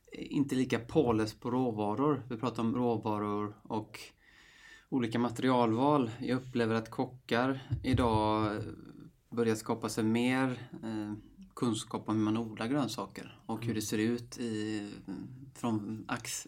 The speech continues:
Speaker 1: till limpa på något sätt. Och, ehm, eh, hur, eh, hur det hänger ihop.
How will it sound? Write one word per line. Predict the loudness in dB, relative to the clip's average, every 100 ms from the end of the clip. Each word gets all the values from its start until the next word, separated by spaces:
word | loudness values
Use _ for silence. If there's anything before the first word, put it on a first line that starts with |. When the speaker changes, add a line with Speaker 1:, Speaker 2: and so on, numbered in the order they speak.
| -8
Speaker 1:
till | -2
limpa | 0 0 -2
på | 0
något | 0 0
sätt. | -6 -8 -20 -20 -20 -20 -20 _
Och, | -8 -8 -2
ehm, | 2 4 4 4 4 4 4 0 -4 -18 -20 -20 -20 -20 -20 -20 -20 _ _ -20 -16 -4
eh, | -4
hur, | 0 4 4 6 4 6
eh, | 6 6 2 -4
hur | 2 4
det |
hänger | 6 6 8
ihop. | 6 4 -2